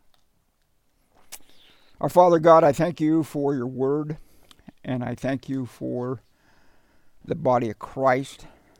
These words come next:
And I thank you for your patience with us. I thank you for your leadership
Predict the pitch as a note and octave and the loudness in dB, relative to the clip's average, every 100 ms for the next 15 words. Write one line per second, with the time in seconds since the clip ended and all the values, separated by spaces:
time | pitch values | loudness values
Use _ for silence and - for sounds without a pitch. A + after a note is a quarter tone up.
0 | _ _ _ _ _ _ _ _ _ _ | _ _ _ _ _ _ _ _ _ _
1 | _ _ _ _ _ _ _ _ _ _ | _ _ _ _ _ _ _ _ _ _
2 | _ _ _ _ _ _ _ - C#3 B2 | _ _ _ _ _ _ _ -6 -4 -4
3 | D3+ D3+ - C#3+ - C#3 B2+ A2+ - C#3 | -4 -6 -6 -8 -6 -6 -6 -8 -8 -4
4 | C#3+ - D#3+ - A2+ A2 G2+ - - _ | -4 -8 -14 -12 -12 -10 -12 -16 -20 _
5 | _ _ _ _ _ _ _ _ _ _ | _ _ _ _ _ _ _ _ _ _
6 | _ _ _ _ _ _ _ _ _ _ | _ _ _ _ _ _ _ _ _ _
7 | _ _ _ _ _ _ _ _ _ _ | _ _ _ _ _ _ _ _ _ _
8 | B2 C3+ D3+ C#3+ B2+ C#3+ C#3 - C3+ C#3 | -6 -4 -4 -4 -4 -6 -6 -8 -6 -4
9 | C#3 A#2+ C3 D#3 D#3 C#3+ - A2+ | -4 -4 -4 -2 -2 -4 -8 -10